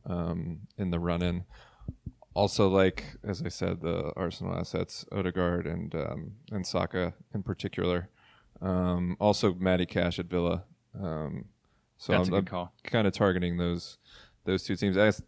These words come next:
Speaker 1: Anthony Gordon, given the fact they have two, two doubles in a row, um, and he's just been, he's been a great asset, and he's gonna start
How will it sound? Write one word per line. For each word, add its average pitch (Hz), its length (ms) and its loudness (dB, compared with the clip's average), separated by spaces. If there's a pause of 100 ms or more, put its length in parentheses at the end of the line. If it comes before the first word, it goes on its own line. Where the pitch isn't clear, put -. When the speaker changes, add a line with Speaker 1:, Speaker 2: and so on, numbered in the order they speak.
Speaker 1:
Anthony 104 360 2
Gordon, 95 600 6
given 95 200 0
the 90 80 0
fact 90 260 0
they 90 80 2
have 87 140 2
two, 90 500 0 (480)
two - 160 0
doubles 95 400 4
in 90 80 2
a 87 60 2
row, 87 600 2
um, 87 360 -2
and 90 80 -2
he's 87 140 -2
just 85 240 -6
been, 85 380 -4 (480)
he's 90 140 -6
been 85 140 -2
a 82 60 -2
great 87 220 0
asset, 87 380 0
and 87 100 -2
he's 85 140 -4
gonna 87 160 -4
start 85 380 -4